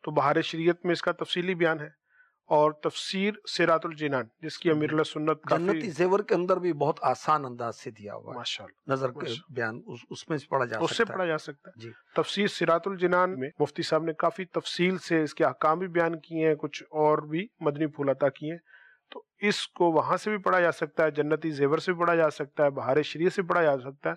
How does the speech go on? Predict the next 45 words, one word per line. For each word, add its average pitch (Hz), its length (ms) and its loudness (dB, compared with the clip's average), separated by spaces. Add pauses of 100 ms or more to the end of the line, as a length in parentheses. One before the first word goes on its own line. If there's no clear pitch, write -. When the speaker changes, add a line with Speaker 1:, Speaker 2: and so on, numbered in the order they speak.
(420)
Speaker 1:
عاشقان 185 400 2
رسول 180 400 2
کی 185 220 -4
اور 208 240 4
مکتبۃ 175 400 0
المدینہ 160 360 0
کی 147 160 -2
کتابوں 143 400 0
سے - 120 -6
Speaker 2:
اس 156 60 -2
Speaker 1:
بھی۔ 185 80 -4
Speaker 2:
میں 226 80 6
بھی 202 120 2
بہت 185 160 4
آسان 156 380 2
انداز 139 300 0
سے 135 100 -8
لکھا 113 240 -8
ہوا 98 60 -10
ہے۔ - 40 -12
Speaker 1:
کیا 113 140 0
بات 104 340 -14
ہے۔ - 40 -20 (160)
Speaker 2:
شان 147 200 0
Speaker 1:
ماشاءاللہ، 127 300 -2
Speaker 2:
خاتون 123 180 -10
Speaker 1:
شان 139 160 -4
Speaker 2:
جنت۔ 135 100 -4
Speaker 1:
خاتون 117 300 -8
جنت۔ 101 160 -16
Speaker 2:
اس - 160 -18
میں 110 140 -14
بھی۔ 131 100 -20 (580)
اور 160 120 6
جو 170 540 4
واقعہ 156 260 4
بیان 147 340 -2
کیا، 160 200 -4
اس 165 220 -10
میں 156 100 -6
جو 139 400 0 (460)
آیات 135 400 2
کا 131 120 -6
نزول 127 480 -8 (180)
ہوا 120 180 -6